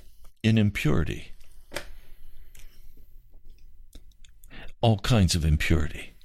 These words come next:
Every evil spirit spoken of in the Scripture, in the Gospels, is described as an unclean, impure spirit.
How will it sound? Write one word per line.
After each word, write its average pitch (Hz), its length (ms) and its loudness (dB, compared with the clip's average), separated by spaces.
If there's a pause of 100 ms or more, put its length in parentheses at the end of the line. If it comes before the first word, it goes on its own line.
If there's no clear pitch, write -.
(1080)
Every 143 360 6
evil 123 440 4
spirit 98 560 4
spoken 110 500 4
of 101 120 6
in 104 80 6
the 101 100 8
Scripture, 85 640 4 (760)
in 107 140 6
the 98 80 6
Gospels, 92 680 4
is 92 180 4
described 82 720 4
as 92 180 4
an 92 140 6 (120)
unclean, 101 840 4 (1400)
impure 113 540 6
spirit. - 540 2